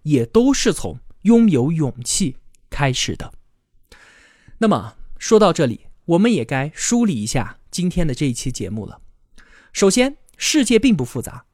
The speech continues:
我们之所以看到的世界如此混沌，是因为我们的主观作用。人生也并不复杂，是我们自己把它给弄复杂了，因此我们才会觉得幸福难以获得。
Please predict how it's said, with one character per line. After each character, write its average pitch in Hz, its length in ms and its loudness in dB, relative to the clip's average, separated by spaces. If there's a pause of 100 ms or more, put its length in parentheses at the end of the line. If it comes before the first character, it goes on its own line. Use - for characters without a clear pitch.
我 208 140 8
们 277 120 4
之 339 180 2
所 208 160 4
以 165 120 2
看 196 260 0
到 160 120 0
的 135 80 -2
世 - 180 -4
界 151 160 0
如 151 200 -2
此 - 140 -6
混 113 300 -6
沌， 202 180 0 (320)
是 - 200 2
因 311 160 2
为 311 80 6
我 156 220 2
们 143 100 0
的 196 80 2
主 113 200 -6
观 160 220 0
作 180 180 -2
用。 - 140 -12 (280)
人 208 240 2
生 339 260 2
也 151 140 2
并 165 180 0
不 117 100 -4
复 123 180 -8
杂， - 240 -14 (140)
是 - 180 -2
我 208 180 4
们 156 100 -2
自 240 220 0
己 - 240 -10 (140)
把 123 140 0
它 170 180 0
给 117 160 -2
弄 202 240 2
复 139 160 -8
杂 - 220 -12
了， - 140 -18 (280)
因 359 180 2
此 - 140 0
我 240 160 4
们 170 120 -4
才 156 160 -2
会 165 140 2
觉 117 160 -4
得 90 240 -12
幸 214 340 0
福 127 200 -8
难 135 280 -4
以 170 100 -4
获 110 220 -8
得。 - 140 -18